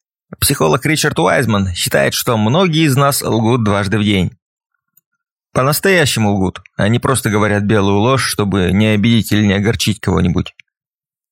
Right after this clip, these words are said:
Каковы шансы, что нас уличат во лжи?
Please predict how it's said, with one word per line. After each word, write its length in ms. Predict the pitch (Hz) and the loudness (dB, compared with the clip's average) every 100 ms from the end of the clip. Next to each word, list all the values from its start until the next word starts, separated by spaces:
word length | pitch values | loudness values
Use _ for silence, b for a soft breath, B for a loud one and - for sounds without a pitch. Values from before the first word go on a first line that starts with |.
| _ - | _ -8
Каковы 320 | 123 196 226 | -4 0 0
шансы, 400 | - 208 196 147 | 0 0 0 -2
что 180 | - 139 | 0 0
нас 200 | 139 - | 0 0
уличат 420 | 117 131 131 107 | 0 0 0 -2
во 120 | 92 | -2
лжи? 340 | 98 87 92 | -2 -2 -4